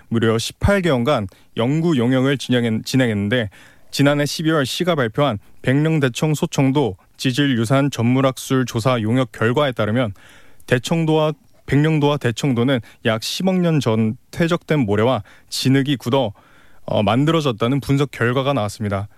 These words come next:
또 마그마가 암석 틈을 따라 들어가 화성암으로 굳어진 암석들이 발견돼, 백령대청 지역이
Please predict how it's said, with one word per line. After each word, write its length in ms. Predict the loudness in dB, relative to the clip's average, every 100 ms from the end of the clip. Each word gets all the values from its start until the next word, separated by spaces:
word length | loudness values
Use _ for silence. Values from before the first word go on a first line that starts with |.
| _ -20 -2
또 140 | 0 2
마그마가 580 | 0 0 0 0 0
암석 400 | 0 0 -2 -4
틈을 340 | -4 0 0 0
따라 260 | 0 0
들어가 440 | -2 -2 0 -2 -4
화성암으로 720 | -6 -4 0 0 2 2 0
굳어진 420 | -2 0 0 2
암석들이 540 | 2 0 0 -2 -2 0
발견돼, 540 | -2 -2 0 0 -4 -8 -20 -14
백령대청 720 | -2 0 2 0 -2 -2 0 0
지역이 460 | 0 0 0 -2